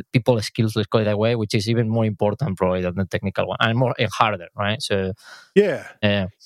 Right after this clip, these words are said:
Speaker 2: I, I think about that. It, it sounds like there's a lot of project manager kind of portion to it where,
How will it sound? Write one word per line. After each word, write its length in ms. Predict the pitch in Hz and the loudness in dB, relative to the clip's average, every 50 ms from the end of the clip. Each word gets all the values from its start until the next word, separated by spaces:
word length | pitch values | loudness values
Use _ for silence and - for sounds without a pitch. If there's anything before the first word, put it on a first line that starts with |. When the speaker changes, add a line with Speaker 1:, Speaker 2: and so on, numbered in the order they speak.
| 95 - | 0 2
Speaker 2:
I, 140 | 202 202 - - | 2 2 2 0
I 60 | 190 | 0
think 180 | - 233 - 208 | 2 2 0 2
about 220 | 165 143 131 - | 0 0 0 0
that. 180 | 131 123 113 113 | 0 0 0 0
It, 160 | 127 - - | -2 -2 -2
it 80 | 127 - | -2 0
sounds 320 | - 143 139 135 127 113 | 0 2 2 0 0 0
like 160 | 127 117 110 - - - _ - - _ _ _ _ _ _ 139 | 0 0 0 -2 -8 -18 _ -20 -20 _ _ _ _ _ _ 2
there's 160 | 135 117 120 | 2 4 2
a 40 | 107 | 2
lot 300 | 110 120 120 120 120 117 | 2 2 2 2 0 -4
of 160 | 113 101 - _ _ _ _ _ _ _ _ - | -6 -8 -12 _ _ _ _ _ _ _ _ 0
project 420 | - 151 156 147 131 127 - - | 2 2 2 2 0 -4 -4 -2
manager 640 | 107 104 98 98 95 98 - 107 98 98 82 - - - | -2 -2 -2 -2 -2 -2 -2 -2 -2 -2 -4 -4 -6 -2
kind 220 | - 120 107 107 | 0 0 0 0
of 220 | 98 90 - - - _ _ - | -2 -4 -8 -14 -20 _ _ -2
portion 440 | - - 143 131 - - 117 110 101 | 0 2 2 2 0 -2 -2 -2 -4
to 240 | - - 110 107 104 | -2 0 0 0 0
it 160 | 98 - - | -2 -4 -4
where, 320 | 104 101 98 95 95 - | -4 -2 -2 -2 -2 -4